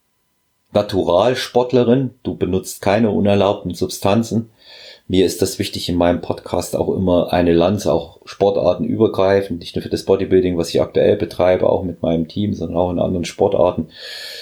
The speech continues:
äh, dann zu brechen. Und, äh,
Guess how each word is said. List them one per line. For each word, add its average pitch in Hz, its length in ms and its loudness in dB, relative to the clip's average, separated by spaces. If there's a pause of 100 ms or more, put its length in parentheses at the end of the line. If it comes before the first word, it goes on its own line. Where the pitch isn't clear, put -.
(480)
äh, 90 300 0
dann 87 180 0
zu - 160 -6
brechen. 104 380 2
Und, 85 540 0
äh, 80 280 -6